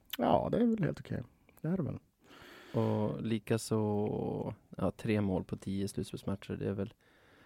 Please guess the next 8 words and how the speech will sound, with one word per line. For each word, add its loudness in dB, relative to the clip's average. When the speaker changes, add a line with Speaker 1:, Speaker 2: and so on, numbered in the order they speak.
Speaker 2:
bra 10
det 10
också, 4
antar 8
jag. 10
Eh. 6
Speaker 1:
Så 4
här, 6